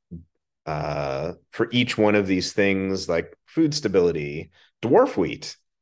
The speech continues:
you know, dwarf wheat and, like, you know, resistance to drought, and then, you know, more inflammatory components. And so, um, yeah, it's just, it's very interesting and important to always keep, like we were saying,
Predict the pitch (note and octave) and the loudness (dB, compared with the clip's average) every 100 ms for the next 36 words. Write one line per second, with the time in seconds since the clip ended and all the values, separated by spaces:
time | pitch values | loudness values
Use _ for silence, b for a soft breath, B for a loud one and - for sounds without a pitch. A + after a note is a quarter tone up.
0 | _ F2 F#2 G2 G2 C3 - D2+ C#2+ D#2+ | _ -4 0 2 4 2 2 -4 -2 -4
1 | D#2+ E2 - E2 D#2 D#2+ D#2+ G#2+ - B2+ | -2 -2 -2 -6 -2 -2 -2 -2 -2 -4
2 | B2+ C3 D3 E3 F2+ E2+ E2 D#2+ E2+ F2+ | -4 0 4 4 4 2 -2 -4 -4 -2
3 | F2+ F#2 F2+ E2+ E2 E2 G#2 A2 C3 B2 | -4 -4 -4 -4 -4 -2 -4 -2 -2 -2
4 | A2 F#2+ E2+ E2 D#2+ _ - D#2+ D2+ D#2 | 0 2 2 2 -2 _ -12 -10 -6 -6
5 | D2 - E2 E2 E2 F#2 F2+ F2+ - B | -6 -8 -6 -4 2 4 6 4 -2 B
6 | B B B B - E2 D#2+ D#2 E2 G2 | B B B B -4 -2 -2 -2 -4 -6
7 | G2+ - A#2+ E2+ - A#2 - A2+ - C3 | -8 -2 2 2 0 -4 -4 -4 2 6
8 | B2 B2 A2+ G#2 A2 - G2+ F#2+ D#2+ - | 6 6 4 0 -4 -2 -2 -2 -2 -2
9 | F#2+ F2 E2 F2 D#2+ D#2+ E2 - _ _ | -2 -2 -2 -2 0 0 -2 -6 _ _
10 | _ _ _ _ _ F2 F2 F2 - - | _ _ _ _ _ -2 0 0 -6 -4
11 | G2 D3 - _ _ _ _ _ E2+ E2 | -4 -4 -12 _ _ _ _ _ -2 -2
12 | D#2+ E2 E2 F2 E2+ E2 D#2+ | 0 -4 -2 0 0 -2 -6